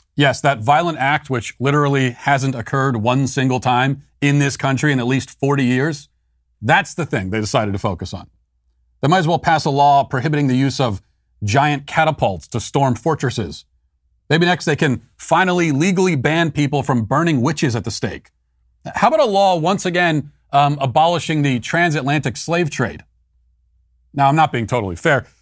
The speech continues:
They didn't just work on outlawing lynching. They also tried to, um, do some other things. Like they, uh, they tried to pass a bill banning something called hair discrimination. That's hair discrimination.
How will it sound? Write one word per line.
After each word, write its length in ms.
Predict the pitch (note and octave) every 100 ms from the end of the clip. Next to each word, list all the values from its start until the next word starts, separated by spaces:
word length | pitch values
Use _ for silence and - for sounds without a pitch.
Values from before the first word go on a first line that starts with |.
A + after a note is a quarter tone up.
| _
They 100 | D#3+
didn't 180 | G3+ C3+
just 340 | G2+ D3 -
work 280 | A#2 B2 G#2
on 120 | A2+
outlawing 420 | A2+ A#2+ A2+ G#2+ G2+
lynching. 320 | E3+ C3+ G#2+
They 80 | B2
also 240 | D3 C3
tried 320 | - B2 A#2
to, 220 | - A2+
um, 240 | A2 G#2+ G2+ - _
do 120 | F3
some 140 | F#3 C#3+
other 160 | E3+
things. 240 | D#3+ B2+ A2
Like 160 | A2+
they, 180 | C3+ A#2+
uh, 100 | A#2
they 160 | A2+ A#2+
tried 180 | F3+ D#3
to 60 |
pass 340 | C#3+ D3 D3 C#3
a 60 |
bill 580 | G#2+ F2+ D#3 C#3 A#2+ G2 _ _ _ _ _ -
banning 560 | G2+ G#2+ F3 G#3 F3 C#3+
something 380 | E3 D#3+ D#3+
called 240 | C#3 C#3 A2+
hair 420 | - D#3+ E3+ F3+
discrimination. 920 | C#3+ C#3 - D3 B2+ A2+ A2 G#2 D2 - _ _ _ _ _ _
That's 260 | B2 A#2 - _
hair 480 | - F3+ A#2 F#2 -
discrimination. 720 | A2+ - A#2+ A2 F2+ -